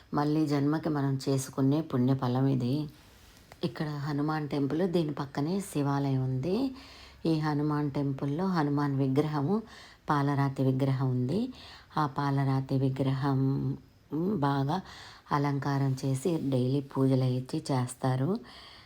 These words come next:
ఇంకా పంతులు గారు హారతి ఇచ్చి మాకు తీర్థ ప్రసాదాలు ఇచ్చేశారు. ఇంకా అక్కడి నుంచి మేము పక్కనే ఉన్న శివాలయంకి వచ్చాము. శివాలయంలో మా చేతులతో మేము శివునికి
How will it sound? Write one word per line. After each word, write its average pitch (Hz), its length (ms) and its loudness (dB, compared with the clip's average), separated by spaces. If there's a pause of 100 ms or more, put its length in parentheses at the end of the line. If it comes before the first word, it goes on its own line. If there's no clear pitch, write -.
(160)
ఇంకా 135 600 0 (180)
పంతులు 135 400 -2
గారు 135 300 0
హారతి 139 520 -2
ఇచ్చి 135 320 -6 (760)
మాకు 156 240 0
తీర్థ 147 420 -2
ప్రసాదాలు 139 640 -2
ఇచ్చేశారు. 131 720 -4 (500)
ఇంకా 165 200 0
అక్కడి 139 300 -2
నుంచి 143 420 0
మేము 139 640 0 (840)
పక్కనే 143 380 -4
ఉన్న 135 220 -2
శివాలయంకి 139 800 -2
వచ్చాము. 131 580 -4 (480)
శివాలయంలో 143 720 -2
మా 147 240 -2 (120)
చేతులతో 147 440 -4
మేము 139 420 0 (360)
శివునికి 143 840 0